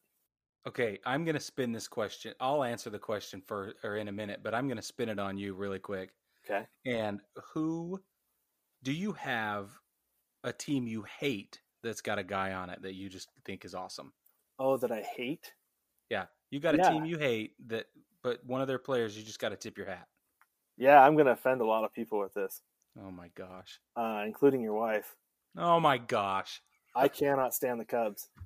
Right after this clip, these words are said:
Speaker 1: No.
Speaker 2: And a lot of it comes from that World Series run. I just feel like there are so many Cubs fans who are so obnoxious that I was just like, "I hope they lose."
Speaker 1: What?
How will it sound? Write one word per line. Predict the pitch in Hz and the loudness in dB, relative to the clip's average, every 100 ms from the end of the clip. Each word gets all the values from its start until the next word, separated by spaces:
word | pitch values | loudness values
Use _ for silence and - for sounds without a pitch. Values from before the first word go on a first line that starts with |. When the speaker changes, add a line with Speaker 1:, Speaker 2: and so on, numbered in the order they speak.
| 311 | 6
Speaker 1:
No. | 311 277 - - 226 170 | 8 8 4 -6 0 8
Speaker 2:
And | 160 | 10
a | 147 | 12
lot | 143 156 170 | 12 12 12
of | 143 | 10
it | 123 | 4
comes | - 160 151 | 2 2 2
from | - 135 123 120 117 | 2 2 2 -2 0
that | 117 113 127 | 2 2 2
World | 135 131 | 4 4
Series | - 135 156 147 120 | 4 6 8 8 4
run. | 113 104 107 | 0 -2 -4
I | 113 123 | -4 -4
just | - | 0
feel | 131 | 0
like | 117 | 0
there | 127 | 0
are | 117 | 0
so | - 135 | 0 0
many | 139 | -2
Cubs | - 127 156 - | 0 -2 -2 -4
fans | 117 110 - | -4 -4 -4
who | 123 | -6
are | |
so | 107 127 120 | -2 0 0
obnoxious | 113 127 - 113 - | 0 -4 -4 -10 -6
that | 110 | -6
I | 107 | -6
was | 104 | -8
just | 113 - | -10 -8
like, | 101 _ _ _ _ - | -8 _ _ _ _ -8
"I | 117 | 0
hope | 120 - | 0 0
they | 95 | -6
lose." | 104 107 - - _ _ _ _ - | -4 -6 -10 -20 _ _ _ _ -20
Speaker 1:
What? | 220 233 190 - 233 | -6 -2 0 4 2